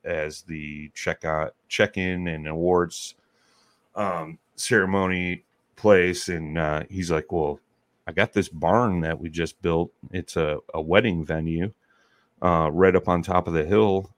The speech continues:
And, uh, why don't you guys do it there?" And we were like,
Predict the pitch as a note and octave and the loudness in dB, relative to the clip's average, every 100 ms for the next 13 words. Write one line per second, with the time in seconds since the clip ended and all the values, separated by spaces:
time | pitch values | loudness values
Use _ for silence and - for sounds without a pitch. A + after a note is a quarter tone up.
0 | - F2 E2+ E2+ E2+ E2 E2 E2 D#2+ - | -8 -4 -2 -2 -2 -2 -2 -2 -4 -6
1 | F2 E2+ E2+ E2 E2 D#2 F2 E2 - E2+ | -6 -6 -6 -4 -4 -4 -4 -4 -2 -2
2 | F2+ - _ _ _ E2+ D#2+ D2+ D2+ D2+ | -2 -4 _ _ _ -10 -8 -8 -10 -12
3 | D2 D2+ | -10 -12